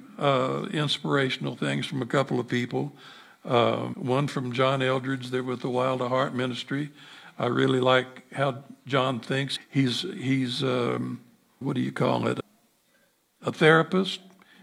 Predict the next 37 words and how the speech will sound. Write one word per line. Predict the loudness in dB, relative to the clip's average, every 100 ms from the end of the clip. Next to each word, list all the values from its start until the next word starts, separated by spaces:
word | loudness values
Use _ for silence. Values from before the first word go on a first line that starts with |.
| -16 -2
And | 0 0 -2
he | -2 -2
sees | 0 -2 -2
how | -2 -2
God | -2 -2 0
works | 0 0 0 -4
through | -4 -4 -2
this | -4 -2
calling | 2 4 4 4 2
of | -2 0
his, | -2 0 0
and | 0
it's | -2 0
always | 2 4 2 0 -2
encouraging. | -6 -2 2 2 0 -4 -6 -8 -12 -20 -20 -6
Another | 0 4 6
one | 4 2
who | 2
you | 2 2
might | 2 2 2
not | -2 0
know, | -2 -2
a |
fellow | 0 0 2
named | 0 0
Alan | 2 0 2 0
Wright, | 0 0 2 0
who | -2 -2 -2 -4 -12 -20 -20 -20 -4
I've | -2 2
known | 2 0
for | 0 0
years, | 4 6 6 4
who's | 0 0
just | 0 0 -2 -10 -20 -20 -20 -10
a | -6
brilliant | 2 6 6 4 0 0
theologian. | 4 4 6 2 2 -2 -2